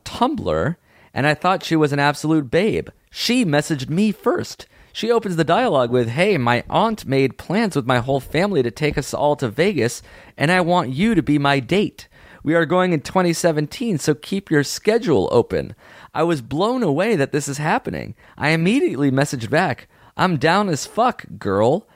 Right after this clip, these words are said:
I gave her my number, and we've been texting nonstop for two months. And I legitimately could see myself marrying this girl.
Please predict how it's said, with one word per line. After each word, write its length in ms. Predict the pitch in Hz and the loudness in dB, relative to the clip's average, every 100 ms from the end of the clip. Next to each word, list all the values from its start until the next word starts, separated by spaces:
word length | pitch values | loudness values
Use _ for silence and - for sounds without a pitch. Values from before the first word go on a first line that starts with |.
| - | -6
I 120 | - | -2
gave 180 | 156 185 | 0 0
her 100 | 175 | 0
my 200 | 165 147 | 2 2
number, 360 | 139 185 214 139 | 4 2 2 2
and 160 | 127 135 | 2 2
we've 140 | 139 | 2
been 140 | 139 | 0
texting 400 | 131 185 185 160 | -2 -4 -4 -2
nonstop 520 | 143 139 135 - 175 160 | 0 2 0 0 -2 -2
for 100 | 139 | -4
two 220 | 170 156 | 0 2
months. 380 | 202 190 95 - - - - | 0 -2 -6 -14 -20 -20 -10
And 180 | - 156 | -2 2
I 120 | 196 | 2
legitimately 760 | 196 147 110 151 311 - 143 131 | 4 2 0 0 0 -2 0 0
could 280 | - 156 131 | 2 -2 -2
see 240 | - 220 | -4 -2
myself 480 | 269 139 - 143 117 | 0 0 2 0 0
marrying 640 | 127 165 277 262 143 101 | 0 2 2 2 0 0
this 200 | 101 98 | -2 -2
girl. 460 | - 107 95 78 | -2 2 4 2